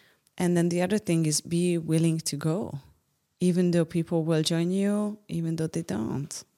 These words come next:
Just go and create your life. Because that's mostly a presumptive reality that people would leave you if you would go.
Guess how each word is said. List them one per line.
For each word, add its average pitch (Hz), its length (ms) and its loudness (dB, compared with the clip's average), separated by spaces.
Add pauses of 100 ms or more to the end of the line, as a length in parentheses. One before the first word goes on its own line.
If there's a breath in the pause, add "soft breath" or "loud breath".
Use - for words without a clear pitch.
(180)
Just - 220 -2
go 208 420 -4
and 156 160 -4
create - 380 -4
your 180 80 0
life. - 500 -4 (720 soft breath)
Because 185 280 2 (100)
that's 220 400 4
mostly 175 960 2 (240)
a - 40 -18
presumptive 151 760 -2
reality 139 800 -2
that - 220 -6
people 143 400 -2
would 135 240 -6
leave 135 200 -2
you 180 500 0
if - 220 -6
you 135 120 -2
would 135 200 -6
go. 135 440 0